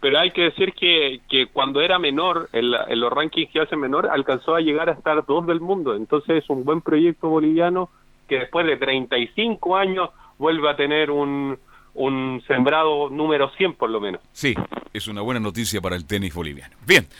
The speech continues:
Speaker 2: dejamos el tenis y nos metemos de vuelta con U de Chile.
Speaker 1: Sí, y esta Universidad de Chile que tiene, entre comillas, varios problemas, por así decirlo. Obviamente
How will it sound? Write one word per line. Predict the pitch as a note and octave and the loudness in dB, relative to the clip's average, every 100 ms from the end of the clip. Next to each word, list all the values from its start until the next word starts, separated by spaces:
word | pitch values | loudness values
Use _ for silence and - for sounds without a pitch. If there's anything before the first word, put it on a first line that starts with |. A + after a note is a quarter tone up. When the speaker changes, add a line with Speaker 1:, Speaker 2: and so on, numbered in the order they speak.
| - | -10
Speaker 2:
dejamos | C3+ F#3+ G3+ E3+ | -4 0 2 2
el | C#3+ C3 | 0 -2
tenis | - C4 B3+ - - - - - | -2 -2 -2 -4 -4 -6 -10 -8
y | A2+ | -6
nos | G#2 | -2
metemos | A2 D3 C3+ A2 | -2 -2 -4 -2
de | |
vuelta | G#2 A#2 A2 - B2 F#2 - | -2 -2 -4 -6 -8 -8 -10
con | G2 G2 - - | -6 -6 -8 -10
U | G#3 G3+ - | -10 -10 -8
de | F#3 | -6
Chile. | - A#2+ - - _ _ _ _ _ _ _ _ - - - - | -6 -10 -12 -20 _ _ _ _ _ _ _ _ -20 -20 -20 -6
Speaker 1:
Sí, | A3+ | -4
y | A#3+ F3 | 0 0
esta | F3 | 2
Universidad | F3+ F3 E3 - F#3 | 2 4 2 2 2
de | F#3 | 2
Chile | - A#3 B3 | -2 -2 -2
que | E3+ | -2
tiene, | D#3+ F3+ F3+ E3+ D3+ F#2+ | 0 2 4 2 2 0
entre | A#2 - | -2 -2
comillas, | B2 C3+ F#3+ F3 - | -2 -2 0 0 0
varios | F3+ G3 | -2 -2
problemas, | - C#3+ C3 A3+ F#3 | 0 0 2 0 0
por | - E3 | 0 0
así | D3+ F#3 | 0 0
decirlo. | F#3 - G3+ G#3+ G3+ | -2 -2 -4 0 0
Obviamente | C3 C#3 D3 D3 D3+ | 2 2 2 0 -2